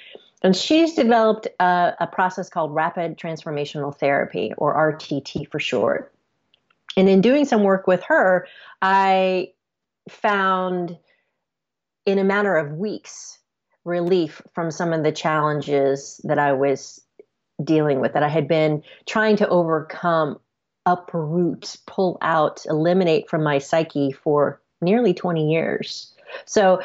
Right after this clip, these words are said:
you can imagine my excitement that after all this time, finally something created a really powerful shift for me. So when she started training people in her methodology, I was a big yes,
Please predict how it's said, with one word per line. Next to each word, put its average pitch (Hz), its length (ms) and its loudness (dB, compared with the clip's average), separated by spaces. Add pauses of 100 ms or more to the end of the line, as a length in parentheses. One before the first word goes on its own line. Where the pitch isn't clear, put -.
(120)
you 240 120 4
can 240 100 4
imagine 233 480 2
my 180 240 0 (100)
excitement 170 640 -2 (180)
that 185 80 -2
after 180 300 0
all 226 260 2
this 202 200 -4
time, 185 360 -6
finally 190 720 -4
something 165 540 -4
created 165 380 0
a 151 40 0
really 156 300 2
powerful 147 480 0
shift - 300 -8
for 156 80 -6
me. - 140 -6
So 156 200 -2
when 156 160 -2
she 165 160 -4
started 214 400 2
training 196 400 4
people 147 540 0 (420)
in 170 180 0
her 156 460 0
methodology, 160 1160 0 (280)
I 165 100 2
was 165 160 2
a 160 80 2
big 170 540 2
yes, 156 640 0